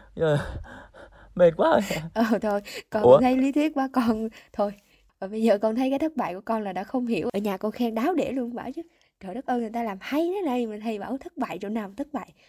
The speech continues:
Speaker 1: Ờ, và, và trẻ biết là chúng ta sẽ có khoảng, khoảng, à, hai hoặc ba tuần tới trước khi Đức Thánh Cha đi, à, dự hội nghị cốp hai mươi tám thì tuần tới đây chắc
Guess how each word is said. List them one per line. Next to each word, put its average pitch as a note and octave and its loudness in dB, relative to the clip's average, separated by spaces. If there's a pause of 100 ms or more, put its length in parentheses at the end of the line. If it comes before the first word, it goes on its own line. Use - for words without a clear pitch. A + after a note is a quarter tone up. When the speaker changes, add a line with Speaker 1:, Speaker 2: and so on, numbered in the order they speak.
(200)
Speaker 1:
Ờ, C3 -6
và, C3 -4 (460)
và C3+ -4
trẻ - 0
biết C#3+ -2
là D3+ -6
chúng C#3+ -14
ta C#3+ -2
sẽ C#3+ -16
có D3+ 0
khoảng, G#2+ -8 (680)
khoảng, - -14
à, A#2+ -12
hai C3+ -10
hoặc C3 -16
ba B2+ -4
tuần A#2+ -2
tới A#2+ -4 (280)
trước D3+ -12
khi B2+ -12
Đức B2+ -12
Thánh C3+ -10
Cha B2 -8
đi, B2 -10
à, A#2+ -10 (360)
dự - -8
hội A#2 -6
nghị - -10
cốp C3 -4
hai C3+ -8
mươi B2+ -10
tám B2 -8
thì C3 -12 (520)
tuần B2 -8
tới C3 -6
đây D3+ -6
chắc F3 -10